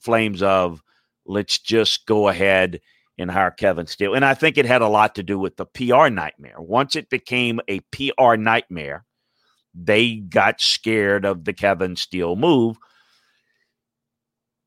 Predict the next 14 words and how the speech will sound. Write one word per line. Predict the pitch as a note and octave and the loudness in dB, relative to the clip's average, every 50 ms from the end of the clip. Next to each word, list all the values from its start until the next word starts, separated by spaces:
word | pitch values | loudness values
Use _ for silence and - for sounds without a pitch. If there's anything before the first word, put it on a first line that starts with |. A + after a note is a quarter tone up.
| _ _ _ _ _ _ _ _ _ _ _ _ _ _ _ _ _ _ _ _ _ _ _ _ _ _ _ _ _ _ _ _ _ _ _ _ _ _ _ _ _ _ _ _ _ _ _ _ _ _ _ _ _ _ _ _ _ - | _ _ _ _ _ _ _ _ _ _ _ _ _ _ _ _ _ _ _ _ _ _ _ _ _ _ _ _ _ _ _ _ _ _ _ _ _ _ _ _ _ _ _ _ _ _ _ _ _ _ _ _ _ _ _ _ _ 0
Alan | C3+ C#3 C#3 C#3 B2+ A2+ | 2 4 4 4 2 2
Green | G2 B2+ B2+ B2 B2 B2+ B2 | 2 2 4 4 2 0 -2
in | - A#2+ A2 | -4 -6 -8
particular | G2+ - G#2+ G2 - - E3+ E3+ - - G#2+ F2+ E2 D#2+ E2 - _ _ _ - | -8 -8 -8 -8 -6 -2 -4 -4 -4 -4 -6 -6 -6 -8 -10 -16 _ _ _ -6
was | G#2+ A2 A2+ G2 F2 | -2 -2 -2 -2 -2
really | F#2 G#2 A2 G2+ G2+ F2+ | -2 -2 -2 0 -2 -4
concerned | - - G#2 F#2 - - G#2 G2 F#2 E2+ | -6 -8 -10 -6 -4 -4 -4 -4 -4 -4
about | F2 D2+ F#2 F2+ - | -4 -2 -2 -4 -4
how | - - - G#2+ G#2+ | -4 -2 0 0 0
he | - - - C#3+ C#3+ C3+ C3 | 0 -2 -2 0 2 2 2
would | A#2 G2 G#2 A2+ A2 F#2 _ _ - | 0 0 0 0 0 -2 _ _ -4
be | F#2 G#2 G2+ F#2+ | -2 -2 -2 -2
perceived | - - - G#2 F#2+ - - - A#2 G#2 F#2 F#2+ F#2 F2 _ | -6 -8 -8 -6 -6 -4 -4 -2 -2 -2 -2 -4 -6 -8 _
because, | - A2 G#2+ - - - B2+ B2 A#2+ A#2 G#2+ - | -6 -6 -4 -4 2 4 4 6 6 4 0 -4